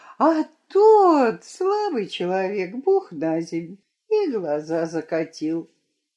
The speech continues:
Освободился солдат Орешек от пут и в лес подался. Кот за ним.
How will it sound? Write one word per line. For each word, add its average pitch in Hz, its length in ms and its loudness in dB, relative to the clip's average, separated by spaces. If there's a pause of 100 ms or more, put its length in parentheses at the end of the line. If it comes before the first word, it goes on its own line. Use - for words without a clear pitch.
(320)
Освободился 185 1040 0
солдат 302 540 0
Орешек 269 580 -2
от 247 300 0
пут 233 440 -10 (240)
и 190 280 0
в 392 100 0
лес 208 420 -2
подался. 170 840 -4 (260)
Кот 175 320 -2
за 285 240 0
ним. 160 380 0